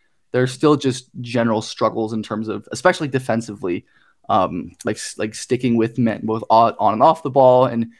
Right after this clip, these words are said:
being an impactful, like, backline defender. He's always had great instincts, good length, um, like, good playmaking instincts. And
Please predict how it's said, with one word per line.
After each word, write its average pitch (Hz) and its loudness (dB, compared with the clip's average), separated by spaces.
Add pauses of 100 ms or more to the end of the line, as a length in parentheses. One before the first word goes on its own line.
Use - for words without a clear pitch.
(160)
being 131 0
an 117 -2
impactful, 110 -6
like, 87 -6 (400)
backline 117 0
defender. 117 -2
He's 127 -2
always 175 8
had 127 -4
great 113 -2
instincts, 110 -4
good 117 -4
length, 107 -6 (140)
um, 95 -4
like, 104 -14
good 117 -4
playmaking 113 -6
instincts. 107 -10
And 117 -2